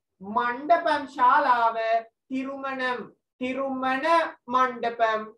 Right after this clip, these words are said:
උත්සව ශාලාව. අන්තිම එක පුතේ පාඨශාලෙයි පාසල.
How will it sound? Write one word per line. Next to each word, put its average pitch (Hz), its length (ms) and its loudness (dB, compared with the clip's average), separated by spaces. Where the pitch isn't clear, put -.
උත්සව 262 640 -4
ශාලාව. 220 800 4
අන්තිම 233 380 -6
එක 233 160 -4
පුතේ 202 380 0
පාඨශාලෙයි 233 1400 4
පාසල. 220 720 0